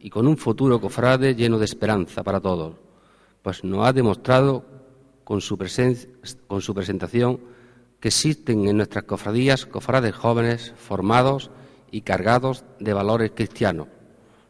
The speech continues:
lo que demuestra que nuestras hermandades gozan de gran salud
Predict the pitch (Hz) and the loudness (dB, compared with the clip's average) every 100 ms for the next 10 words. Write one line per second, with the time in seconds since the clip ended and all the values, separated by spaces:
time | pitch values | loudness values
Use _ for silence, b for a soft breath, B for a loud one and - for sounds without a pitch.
0 | - 104 95 87 92 120 120 131 - - | -8 -6 -4 -2 2 0 0 -10 -10 -16
1 | B B - 98 95 104 98 95 98 117 | B B -8 -4 -4 -2 -2 0 0 0
2 | 117 113 120 - 117 101 98 107 92 92 | 0 -2 -4 -2 -2 0 0 0 -2 -2
3 | 95 76 | -4 -6